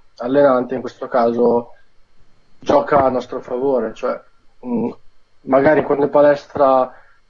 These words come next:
facevamo più di un minuto e mezzo di recupero, ora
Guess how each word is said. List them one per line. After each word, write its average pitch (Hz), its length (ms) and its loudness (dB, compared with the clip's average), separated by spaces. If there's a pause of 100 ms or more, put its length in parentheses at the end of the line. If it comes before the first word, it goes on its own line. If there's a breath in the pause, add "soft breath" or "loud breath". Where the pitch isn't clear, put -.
(240)
facevamo 139 560 0
più 151 140 -8
di 147 80 -6
un 147 80 0
minuto 151 240 -2
e 147 40 2
mezzo 143 260 0
di 143 120 0
recupero, 143 1040 0
ora 139 380 4